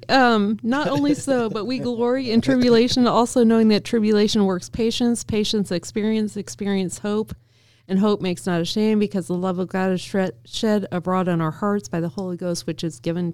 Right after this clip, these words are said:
to us. So you were talking about that patience, he works on that, and that works in us experience, and experience gives us hope. So when we see a situation come up, then we're not just gonna throw in the towel. We're gonna say,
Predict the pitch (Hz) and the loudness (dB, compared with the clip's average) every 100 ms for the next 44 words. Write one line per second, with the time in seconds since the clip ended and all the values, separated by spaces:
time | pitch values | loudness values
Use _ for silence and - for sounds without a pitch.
0 | - - 180 - - 120 - - - - | -8 -8 -6 -6 -8 -10 -10 -14 -14 -16
1 | - _ _ _ _ _ 214 202 190 185 | -20 _ _ _ _ _ -2 0 0 0
2 | 190 175 180 175 170 185 175 165 196 190 | -2 -2 -2 -2 -2 -2 -4 -2 -2 -2
3 | - 180 185 180 165 160 - 175 175 175 | -2 -4 -2 -2 -2 -4 -4 -2 0 0
4 | 165 156 165 165 165 170 123 180 160 160 | -2 -4 -6 -4 -4 -4 -6 -8 -10 -10
5 | 156 - - - 190 185 185 180 170 147 | -10 -14 -16 -8 -4 -2 -2 -4 -8 -14
6 | - - 165 165 160 170 151 147 - - | -12 -8 -6 -6 -8 -10 -10 -12 -10 -4
7 | 202 202 202 - _ _ _ _ _ 202 | -2 -2 -4 -20 _ _ _ _ _ -4
8 | 190 180 175 170 220 196 - 196 175 170 | -2 -2 -4 -6 -4 -4 -4 -8 -6 -6
9 | 175 175 156 170 175 175 - 170 165 160 | -6 -8 -8 -6 -4 -6 -6 -8 -6 -6
10 | 156 - 170 - 165 147 - 185 185 180 | -8 -10 -12 -12 -14 -14 -8 -4 -2 -2
11 | - 165 160 160 160 151 151 - 151 135 | -4 -4 -4 -6 -6 -6 -8 -8 -10 -10